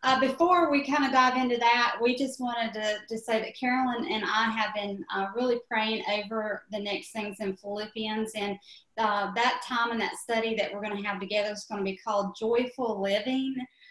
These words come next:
a study of Philippians, y'all. And we're gonna do it in eight sessions. Um, we could have broken it out a ton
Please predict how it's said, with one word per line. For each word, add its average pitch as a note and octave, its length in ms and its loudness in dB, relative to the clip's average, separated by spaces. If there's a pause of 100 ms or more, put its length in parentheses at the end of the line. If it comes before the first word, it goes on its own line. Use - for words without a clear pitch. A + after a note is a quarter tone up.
(140)
a G3+ 100 2
study A#3 480 2
of - 140 -2
Philippians, G3 880 0
y'all. F3 340 -2
And G3+ 140 -4
we're G3+ 100 -2
gonna G#3+ 200 -2
do G#3+ 140 -2
it F#3+ 120 2
in D#3 80 0 (180)
eight A3+ 200 -6
sessions. A#3+ 760 2 (100)
Um, G3 360 0
we B3 180 2
could A#3+ 180 0
have A#3 160 2
broken G#3+ 340 0
it G3+ 140 -2
out G3 200 2 (120)
a G3 100 -4 (120)
ton C#4 220 4